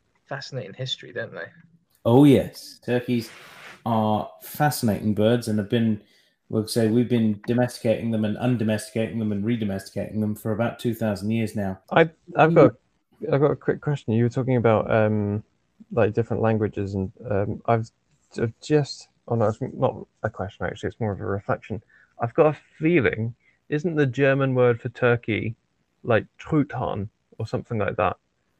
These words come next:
Speaker 3: And I think
Speaker 2: Like
Speaker 3: it means something like danger chicken or some-,
Speaker 2: <laughs>
Speaker 3: something along that line. I, I remember it being
Speaker 2: No,
Speaker 3: a,
Speaker 2: no,
Speaker 3: like,
Speaker 2: I don't,
Speaker 3: I
Speaker 2: I don't
Speaker 3: think
Speaker 2: have the German
Speaker 3: I remember
Speaker 2: translation.
Speaker 3: that. Oh, wait, don't the Germans have an amazing name for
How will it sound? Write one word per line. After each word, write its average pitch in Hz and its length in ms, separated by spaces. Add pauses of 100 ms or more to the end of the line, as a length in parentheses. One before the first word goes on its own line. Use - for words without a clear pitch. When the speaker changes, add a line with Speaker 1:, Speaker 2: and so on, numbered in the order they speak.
(120)
Speaker 3:
And 117 100
I 117 40
think 113 240
Speaker 2:
Like 107 60
Speaker 3:
it - 80
means 120 280
something 123 400
like 107 360 (300)
danger 131 360 (100)
chicken 95 400 (560)
or - 140
some-, 143 260 (260)
Speaker 2:
<laughs> - 280
Speaker 3:
something 180 300
along 170 260
that 147 120
line. 131 200
I, 123 140 (120)
I 131 60
remember 147 300
it 127 80
being - 140
Speaker 2:
No, 127 80
Speaker 3:
a, - 40
Speaker 2:
no, 185 120
Speaker 3:
like, 120 220
Speaker 2:
I - 320
don't, 147 180
Speaker 3:
I 131 120
Speaker 2:
I 151 40
don't 170 160
Speaker 3:
think 143 120
Speaker 2:
have 147 140
the 123 160
German 117 400
Speaker 3:
I 117 60
remember 110 220
Speaker 2:
translation. 104 340
Speaker 3:
that. - 100 (720)
Oh, 117 260 (140)
wait, 110 200
don't - 400
the 135 60
Germans 131 340
have 95 120
an 101 60
amazing 117 580
name 113 240
for - 300